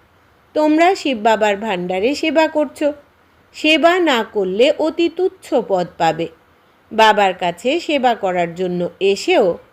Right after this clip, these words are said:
কোনো সেবা না করলে কি ভালো পদ পাওয়া সম্ভব? এখন রাজধানী স্থাপন হচ্ছে,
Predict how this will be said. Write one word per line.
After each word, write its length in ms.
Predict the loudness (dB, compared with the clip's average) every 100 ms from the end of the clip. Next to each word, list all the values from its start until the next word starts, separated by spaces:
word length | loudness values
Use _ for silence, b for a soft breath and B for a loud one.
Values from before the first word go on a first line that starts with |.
| _ _ _ _
কোনো 460 | 0 2 2 2 0
সেবা 440 | 0 0 4 2
না 320 | 2 0 -2 -2
করলে 460 | 0 2 2 0 0
কি 180 | -4 -8
ভালো 380 | -4 -2 0
পদ 200 | 0 -2 -2
পাওয়া 280 | 0 2 2
সম্ভব? 560 | -2 -6 -2 2 2 0 _ _ _ _ _ -6
এখন 300 | -6 -4 -4
রাজধানী 640 | 2 2 0 -4 -4 -4
স্থাপন 500 | -6 -2 0 0 -2
হচ্ছে, 400 | -2 -4 -2 -2